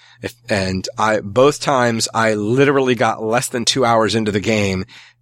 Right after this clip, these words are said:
and just couldn't do it anymore because the, the, the inventory was too cumbersome.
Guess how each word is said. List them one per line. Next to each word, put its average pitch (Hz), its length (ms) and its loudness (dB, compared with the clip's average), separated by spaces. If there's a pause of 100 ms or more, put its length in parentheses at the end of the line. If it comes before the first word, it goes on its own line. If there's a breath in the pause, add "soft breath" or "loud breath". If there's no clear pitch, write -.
and 104 480 0
just 104 240 -2
couldn't 139 260 -2
do 120 140 2
it 104 60 2
anymore 92 320 -4
because 95 280 -2
the, 98 260 0 (400 loud breath)
the, 104 320 2
the 110 120 -2
inventory 107 420 2
was 98 240 0 (100)
too 156 320 0
cumbersome. 98 540 -4